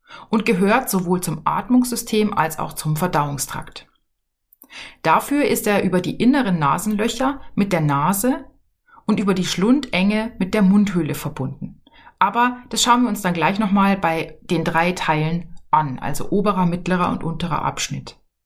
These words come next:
Kennst du schon die Fachbegriffe dafür? Oberer Abschnitt ist der Nasenrachenraum oder Epipharynx, also oben drüber, Epi,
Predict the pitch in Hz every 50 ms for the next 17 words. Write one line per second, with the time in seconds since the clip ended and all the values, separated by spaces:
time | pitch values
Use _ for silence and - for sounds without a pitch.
0 | _ _ _ _ _ _ _ _ _ _ _ _ _ _ - 170 180 202 - -
1 | 302 - 269 214 175 156 - - 170 - - - 220 220 208 254 254 269 254 254
2 | 247 - - 247 262 311 330 - - - _ _ _ _ _ _ _ _ _ _
3 | _ _ _ _ _ _ _ _ _ _ _ _ _ _ _ _ _ _ _ _
4 | _ _ - - - _ _ _ _ - 202 226 - 254 247 254 - 233 240 240
5 | - - - 262 277 277 - - - _ _ _ _ _ _ - 208 202 - -
6 | 196 185 185 185 185 - - - _ _ _ _ _ _ 175 180 175 165 165 180
7 | 214 208 214 196 196 196 196 - 165 151 151 160 - - 233 214 214 214 202 208
8 | 226 240 - - - - - _ _ _ _ _ _ _ _ _ _ _ _ _
9 | _ _ _ _ _ _ _ _ _ _ _ _ - 233 226 185 180 151 135 -
10 | - - _ _ _ _ _ 175 180 185 185 - - 247 247 254 277 - - -
11 | - - 226 214 220 220 247 262 262 285 285 - - - 151 156 156 156 - -
12 | 175 170 - 147 143 151 170 185 185 214 247 - - 160 156 160 160 - - 233
13 | 254 240 - -